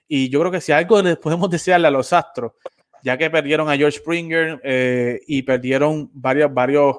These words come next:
eh, jugadores importantes, es poder firmar a Carlos Correa, eh, eh,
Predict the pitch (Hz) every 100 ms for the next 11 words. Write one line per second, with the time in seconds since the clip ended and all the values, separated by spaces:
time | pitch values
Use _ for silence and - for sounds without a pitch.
0 | - 135 131 127 117 135 139 131 143 147
1 | 143 143 143 165 170 - 131 - _ _
2 | _ _ _ - 160 170 - _ _ -
3 | 135 147 151 160 139 131 143 156 147 -
4 | _ _ _ _ _ - 131 131 135 127
5 | 135 120 127 127 123 - _ _ _ -
6 | 120 117 127 120 113 113